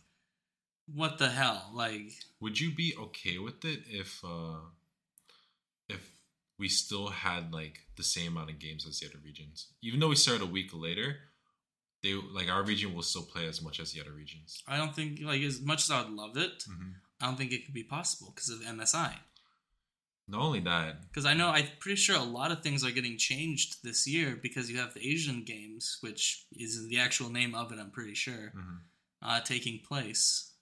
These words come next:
Speaker 1: And then you also have kinda like a mock tournament that they are possibly attempting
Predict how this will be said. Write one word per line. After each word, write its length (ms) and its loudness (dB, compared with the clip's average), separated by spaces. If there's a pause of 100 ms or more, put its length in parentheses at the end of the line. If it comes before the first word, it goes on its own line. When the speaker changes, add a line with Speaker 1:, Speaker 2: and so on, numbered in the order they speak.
(160)
Speaker 1:
And 140 0
then 160 2
you 140 2
also 260 2
have 220 -2
kinda 180 0
like 180 0
a 60 -6
mock 380 -4
tournament 720 -4 (760)
that 160 -10
they 140 -2
are 380 -4 (340)
possibly 520 0
attempting 680 0